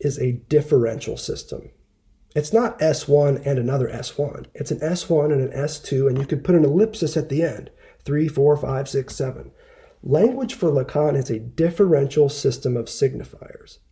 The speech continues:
And the minimum difference that can be considered a language for Lacan is two, an S one and an S two.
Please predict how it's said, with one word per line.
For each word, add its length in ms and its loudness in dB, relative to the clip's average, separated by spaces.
And 160 2
the 80 2
minimum 1200 4
difference 680 0
that 300 -8
can 260 0
be 420 -4
considered 640 2
a 80 2
language 680 2
for 180 -4
Lacan 720 -6
is 440 0
two, 380 -4
an 180 -4
S 300 -4
one 240 2
and 160 6
an 80 -4
S 260 -6
two. 360 -4